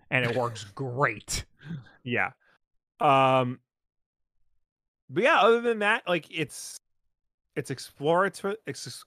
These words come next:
Speaker 2: explorative, it's atmospheric, it's, uh, isol-, it's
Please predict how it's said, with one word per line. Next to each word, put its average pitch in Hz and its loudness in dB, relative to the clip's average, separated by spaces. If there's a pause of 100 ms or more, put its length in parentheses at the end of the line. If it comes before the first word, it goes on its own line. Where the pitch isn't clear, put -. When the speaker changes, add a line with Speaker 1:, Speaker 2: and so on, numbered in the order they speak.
Speaker 2:
explorative, 180 -2
it's 131 -8
atmospheric, 170 -2 (480)
it's, 123 -6 (1120)
uh, 120 0
isol-, 123 -4 (180)
it's - -14